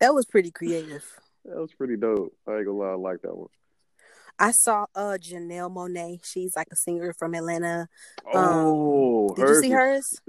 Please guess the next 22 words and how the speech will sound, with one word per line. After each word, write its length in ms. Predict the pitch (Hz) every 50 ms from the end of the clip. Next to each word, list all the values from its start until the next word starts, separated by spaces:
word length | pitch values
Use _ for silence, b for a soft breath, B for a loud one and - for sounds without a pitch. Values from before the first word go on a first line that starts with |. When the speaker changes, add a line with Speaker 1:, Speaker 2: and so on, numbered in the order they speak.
| - _ - 214
Speaker 2:
did 100 | 233 262
she 60 | 165
have 140 | 165 151 131
the, 40 | 127
like, 160 | 123 123 113 113
the, 120 | 107 104
the 140 | 98 104 -
severed 320 | - 143 131 135 131 120
head 240 | 139 143 143 139 135
or 40 | 139
whatever? 360 | 143 147 147 143 139 139 139 _ _ _ _ _ _ _ _
Speaker 1:
Yeah, 320 | 160 147 165 175 185 185
she 160 | 175 - - 220
was 100 | 190 170
a 60 | 143
headless 560 | 156 147 165 175 170 180 165 175 180 165 -
bride. 520 | 320 311 311 320 320 311 294 277 277 262 - _ - _ _ _ - _
Speaker 2:
Yeah, 260 | - 110 110 110 104 98
that 140 | 107 110
was 140 | 110 107 -
pretty 220 | - 110 98 98 92
dope. 340 | 98 92 85 76 - -